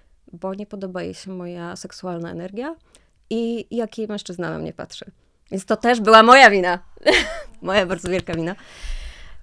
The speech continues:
Em, a ja jestem taką osobą, że jak gdzieś mnie nie chcą, to ja, ja nie, nie potrzebuję jakby, ja na siłę,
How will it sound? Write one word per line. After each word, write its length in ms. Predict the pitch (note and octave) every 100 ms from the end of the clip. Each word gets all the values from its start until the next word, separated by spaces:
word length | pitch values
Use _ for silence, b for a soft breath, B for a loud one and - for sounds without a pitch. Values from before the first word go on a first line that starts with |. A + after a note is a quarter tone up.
| - -
Em, 600 | F#3+ F#3 F#3 F3+ F#3 F#3 - _
a 80 | G#3
ja 40 | G#3+
jestem 200 | G#3 A3+
taką 180 | -
osobą, 300 | G#3 A3+ A3+
że 100 | A3+
jak 100 | A3+
gdzieś 260 | G#3 A3+ A3+
mnie 80 | A3+
nie 120 | A3
chcą, 260 | - A#3 A3
to 260 | - A3
ja, 180 | A3 A3+
ja 280 | A3+ - A3
nie, 220 | A3+ A3+
nie 180 | A3+ A3+
potrzebuję 400 | A3 - G#3+ B1+
jakby, 220 | - -
ja 160 | G3 G3
na 80 |
siłę, 140 | F#3